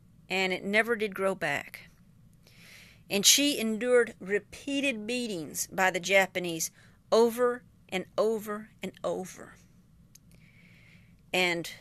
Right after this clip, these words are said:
when she was finally released, Darlene only weighed sixty pounds. However, before she was released,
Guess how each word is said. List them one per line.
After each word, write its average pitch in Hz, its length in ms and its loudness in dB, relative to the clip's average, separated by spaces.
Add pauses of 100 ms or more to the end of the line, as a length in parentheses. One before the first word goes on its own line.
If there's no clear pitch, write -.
(1200)
when 214 160 0
she 220 200 4
was 247 380 6
finally 214 360 4
released, 180 760 0 (880)
Darlene 214 540 2
only 196 360 -6
weighed 170 400 -2 (180)
sixty - 880 0
pounds. - 1000 -8 (1120)
However, 196 520 12
before 196 340 -4
she - 200 -2
was 240 240 -4
released, 254 680 0